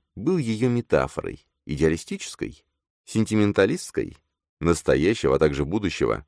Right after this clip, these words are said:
на которое она надеялась. Поэтому да, здесь была некая дидактика, но сюрреалистическое жизнеподобие образов, неподражаемое цветовое богатство, быстрота и мощь мазка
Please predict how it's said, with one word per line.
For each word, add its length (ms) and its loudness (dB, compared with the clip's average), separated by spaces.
на 140 0
которое 460 4
она 120 0
надеялась. 720 -6
Поэтому 460 4
да, 240 6
здесь 320 0
была 260 6
некая 320 4
дидактика, 800 0
но 280 2
сюрреалистическое 800 0
жизнеподобие 680 2
образов, 460 2
неподражаемое 960 4
цветовое 540 4
богатство, 800 2
быстрота 540 0
и 60 4
мощь 340 -2
мазка 720 0